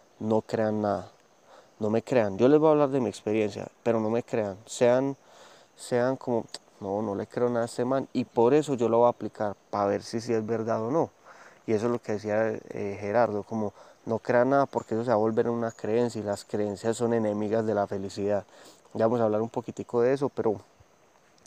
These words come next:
él dice, No crea nada, aplíquelo, mire si a usted le sirve en algún día, si le ayuda un poquitico a sufrir un poquitico menos,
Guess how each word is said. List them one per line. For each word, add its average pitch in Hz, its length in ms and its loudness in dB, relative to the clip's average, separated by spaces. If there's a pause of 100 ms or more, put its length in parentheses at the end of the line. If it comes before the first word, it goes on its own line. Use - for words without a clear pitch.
él 117 180 0
dice, 120 240 -2
No 98 240 -8
crea 113 240 -4
nada, 120 320 0
aplíquelo, 143 720 2 (360)
mire 110 320 2
si 123 80 2
a 107 40 4
usted 104 200 -2
le 110 120 0
sirve 120 240 0
en 117 100 -2
algún 98 360 -6
día, 123 260 2
si 113 100 -4
le 104 100 -2
ayuda 101 200 -2
un 107 80 -4
poquitico 113 500 -8
a 117 60 -6
sufrir 107 260 -8
un 113 80 -6
poquitico 120 540 -6
menos, 135 400 0